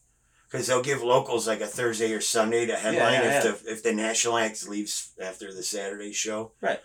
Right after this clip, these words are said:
Speaker 1: They'll give out, like, free ticket vouchers just to get people in.
Speaker 2: Just pay for the room, as they say,
Speaker 1: Right,
Speaker 2: in the,
Speaker 1: so
Speaker 2: in the industry or the
Speaker 1: so
Speaker 2: street.
Speaker 1: they're like, "How do you feel? Do you have, uh, forty-five minutes to an hour?" I'm like, "Yeah."
Speaker 2: Did
Speaker 1: Uh,
Speaker 2: you at the time?
Speaker 1: I, I
Speaker 2: That
Speaker 1: not
Speaker 2: you, that you had done
Speaker 1: that
Speaker 2: live?
Speaker 1: second? No, hell no.
Speaker 2: No, okay.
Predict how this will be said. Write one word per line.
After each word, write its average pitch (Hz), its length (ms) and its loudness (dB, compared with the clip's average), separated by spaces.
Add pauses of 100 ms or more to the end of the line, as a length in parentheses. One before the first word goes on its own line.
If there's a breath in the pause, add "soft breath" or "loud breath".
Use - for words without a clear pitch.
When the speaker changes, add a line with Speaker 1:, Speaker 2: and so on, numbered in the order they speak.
(500 soft breath)
Speaker 1:
They'll 104 200 2
give 113 160 6
out, 107 200 4
like, 101 200 -6
free 110 280 -4
ticket 110 340 -6
vouchers 104 600 -2
just 117 160 -6
to 120 80 -4
get 110 200 -4
people 107 360 -8
in. 107 120 -6
Speaker 2:
Just 127 180 -10
pay 120 120 0
for 107 120 -4
the 101 100 -4
room, 98 240 -2
as 104 140 -8
they 95 80 -6
say, 101 80 -6
Speaker 1:
Right, 110 240 4
Speaker 2:
in - 40 -16
the, - 60 -18
Speaker 1:
so 107 420 6
Speaker 2:
in 104 100 0
the 101 80 -2
industry 107 500 -4
or 98 80 -6
the 95 60 -2
Speaker 1:
so - 120 6
Speaker 2:
street. 135 140 6
Speaker 1:
they're 135 120 0
like, 131 140 0
"How 139 180 0
do 143 80 -8
you 135 100 -10
feel? 143 440 4
Do 107 80 -6
you 110 140 -2
have, 113 200 -2
uh, 107 120 -6
forty-five 110 640 -6
minutes 127 500 -10
to 101 120 -12
an 90 80 -12
hour?" 90 340 -10
I'm 90 80 -14
like, 90 180 -20 (160)
"Yeah." 85 440 -12
Speaker 2:
Did 107 160 -4
Speaker 1:
Uh, - 20 -4
Speaker 2:
you 147 140 0
at 143 100 0
the 131 100 -2
time? 139 320 0
Speaker 1:
I, - 220 2 (100)
I 208 180 2 (920)
Speaker 2:
That 131 160 8
Speaker 1:
not 139 260 10
Speaker 2:
you, 131 60 -6
that 143 200 8
you 135 120 6
had 131 240 6
done 127 100 8
Speaker 1:
that 139 180 10
Speaker 2:
live? 131 140 10
Speaker 1:
second? 156 460 8
No, 127 280 10
hell 131 220 2
no. 98 220 4
Speaker 2:
No, 107 80 0
okay. 104 220 -2